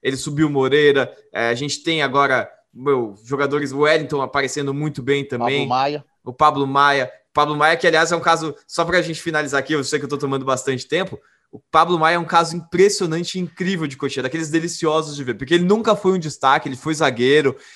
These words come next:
Speaker 1: ele era um jogador, assim, abaixo do nível técnico dos demais, essa é a grande realidade,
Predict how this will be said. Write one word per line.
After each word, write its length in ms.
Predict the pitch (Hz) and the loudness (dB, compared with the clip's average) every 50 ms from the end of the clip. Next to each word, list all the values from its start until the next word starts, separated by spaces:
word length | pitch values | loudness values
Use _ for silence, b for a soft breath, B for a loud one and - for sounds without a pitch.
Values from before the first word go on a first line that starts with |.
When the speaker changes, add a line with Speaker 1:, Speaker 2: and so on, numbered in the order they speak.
| B B | B B
Speaker 1:
ele 140 | - 123 135 | -4 0 2
era 120 | 151 160 165 | 2 2 2
um 40 | |
jogador, 360 | 151 165 160 160 160 156 170 170 | 0 0 0 0 2 0 0 0
assim, 180 | 160 165 - 151 | -2 -2 -2 -6
abaixo 520 | 143 139 156 170 196 214 220 214 - 208 | -2 2 4 4 4 4 2 0 -4 -4
do 100 | 190 196 | -4 -2
nível 260 | 185 185 170 180 175 | -2 -2 -2 -4 -4
técnico 420 | - 165 160 160 165 160 147 165 160 | 0 0 -2 -2 -2 -8 -10 -10 -10
dos 140 | 160 156 | -8 -8
demais, 360 | 147 156 147 123 107 98 95 110 | -8 -6 -2 -2 -2 -2 -2 -6
essa 180 | 117 - 143 | -6 -2 -4
é 20 | 131 | -4
a 40 | |
grande 300 | 131 135 143 156 147 143 | -2 -2 -4 -4 -4 -4
realidade, 540 | 151 151 147 143 131 123 113 104 95 90 92 | -2 -2 -2 -2 0 0 0 0 0 -4 -12